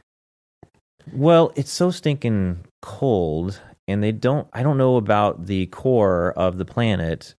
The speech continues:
and how active that is anymore, but they, it's possible that in its past,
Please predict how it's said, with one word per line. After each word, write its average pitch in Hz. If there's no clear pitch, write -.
and 95
how 95
active 90
that 92
is 92
anymore, 82
but 104
they, 120
it's 120
possible 110
that 95
in 95
its 92
past, 87